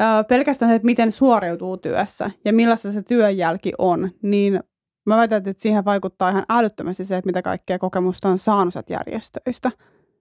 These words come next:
Et ei se on niin kuin, tai mä mietin vaikka sitä ensimmäistä,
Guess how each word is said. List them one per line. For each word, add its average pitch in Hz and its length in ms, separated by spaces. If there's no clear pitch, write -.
Et 214 100
ei 208 160
se 220 120
on 220 120
niin 190 180
kuin, 180 340
tai 202 200
mä 208 160
mietin 202 200
vaikka 190 240
sitä - 140
ensimmäistä, 180 600